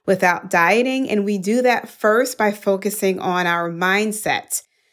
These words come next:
So registration is still open for the May boot camp. It closes Monday, May second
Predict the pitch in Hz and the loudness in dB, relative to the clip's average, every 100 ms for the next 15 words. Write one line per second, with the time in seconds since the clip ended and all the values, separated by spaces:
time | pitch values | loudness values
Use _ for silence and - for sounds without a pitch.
0 | _ - - 226 247 277 320 294 277 277 | _ -2 0 2 2 0 -2 0 0 0
1 | 262 240 233 226 - - 247 262 226 226 | -4 -4 -2 -4 -2 0 2 2 0 2
2 | 185 190 190 185 180 175 175 180 190 214 | 0 -2 -2 0 0 -2 0 2 2 2
3 | 247 233 202 180 - 160 165 190 185 - | -2 -4 -4 -4 -4 -4 -2 -2 -4 -2
4 | 185 180 170 175 170 175 180 202 220 226 | -2 -2 -2 -6 -8 -4 -2 0 0 0
5 | 190 180 - 190 190 269 277 | -2 -4 -2 -2 -2 -2 -2